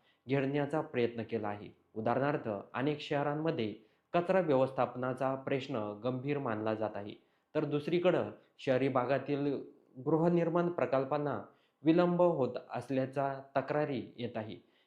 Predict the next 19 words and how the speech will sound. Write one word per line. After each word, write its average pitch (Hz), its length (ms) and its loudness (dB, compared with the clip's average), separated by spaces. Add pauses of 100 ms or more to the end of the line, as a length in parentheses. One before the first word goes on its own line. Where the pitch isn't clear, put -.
(120)
यामुळे 135 460 2
सामान्य 123 480 -2
नागरिकांना 131 640 -2
मोठ्या 117 400 -2 (100)
अडचणी 147 540 -4 (640)
सामाचा 160 920 2
सामना 135 520 0
करावा 127 440 2
लागत 110 340 0
आहे, 104 220 -10 (440)
असा 147 320 0
विरोधकांचा 127 640 0
दावा 110 340 0
आहे. 107 340 -10
यावेळी 120 440 0
मात्र 113 400 -2
केवळ 151 440 4
विरोधकांनीच 131 880 0
नव्हे, 143 280 -2